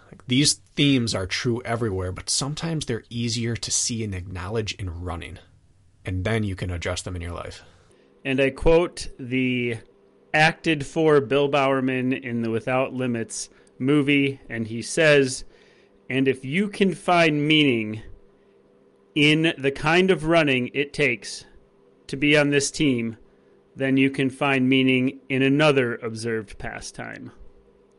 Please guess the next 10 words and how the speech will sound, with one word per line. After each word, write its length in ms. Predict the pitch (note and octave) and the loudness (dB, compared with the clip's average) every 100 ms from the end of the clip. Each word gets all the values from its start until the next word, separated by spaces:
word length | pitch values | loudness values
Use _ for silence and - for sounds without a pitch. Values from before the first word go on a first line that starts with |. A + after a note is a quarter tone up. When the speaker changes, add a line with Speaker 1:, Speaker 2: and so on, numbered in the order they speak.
| _ _ _ _ - | _ _ _ _ -14
Speaker 2:
life." 500 | A#2 A2+ F#2 - - - _ _ _ _ _ _ _ | -8 -6 -8 -14 -20 -20 _ _ _ _ _ _ _
And 100 | B2+ | -8
if 120 | B2+ | -6
you 100 | C3+ | -4
can 140 | C3 B2+ | -4 -2
find 360 | D#3+ E3+ F3 | 2 4 4
meaning 500 | E3 F3 D#3 C3+ C3 - _ _ _ _ _ _ _ | 4 4 4 2 0 -8 _ _ _ _ _ _ _
in 140 | C#3 D#3 | 0 4
your 160 | F3+ | 4
running, 520 | E3 D#3+ B2 A2 A#2 | 6 4 4 -2 -6